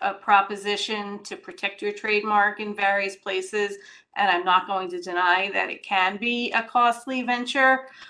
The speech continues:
um, especially with limited access to capital,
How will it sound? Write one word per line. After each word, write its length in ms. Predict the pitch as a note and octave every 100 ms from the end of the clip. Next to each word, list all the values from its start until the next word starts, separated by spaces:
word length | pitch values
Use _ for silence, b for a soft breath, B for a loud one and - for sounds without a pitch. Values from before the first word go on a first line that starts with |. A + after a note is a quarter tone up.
| B _
um, 540 | G#3 G3+ F#3+ F#3+ F#3+ - _
especially 400 | - - G3 G#3
with 160 | F#3 F#3
limited 560 | F#3 G3 F#3 F#3 F3 - _ -
access 380 | F3+ F3+ E3+ -
to 100 | -
capital, 760 | B3 A#3 A3+ A3+ A3 A3 A3